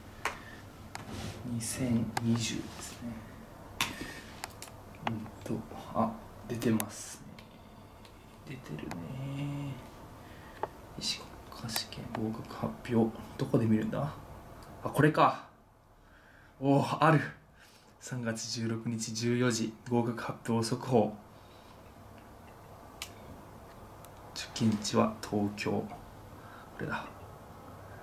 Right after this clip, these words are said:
おー、ゼロ二九九三だから、二千番台。あー、たくさんある。え、しかもめっ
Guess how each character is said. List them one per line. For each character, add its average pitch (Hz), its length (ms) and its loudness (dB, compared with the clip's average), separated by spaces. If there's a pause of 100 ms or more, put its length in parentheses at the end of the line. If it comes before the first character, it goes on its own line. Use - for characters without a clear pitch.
(480)
お 180 220 12
ー、 170 180 8 (880)
ゼ 127 160 8
ロ 143 160 12
二 147 260 8
九 131 300 2
九 131 260 4
三 127 340 4
だ 131 100 6
か 127 160 4
ら、 123 320 6 (800)
二 110 80 0
千 120 280 2
番 120 180 6
台。 - 160 2 (480)
あ 143 60 8
ー、 175 180 8
た 170 140 0
く - 80 -8
さ 190 220 8
ん 196 60 8
あ 196 60 10
る。 - 260 6 (1700)
え、 139 60 4
し - 260 4
か - 180 4
も 131 140 8
め 117 160 6
っ 131 60 4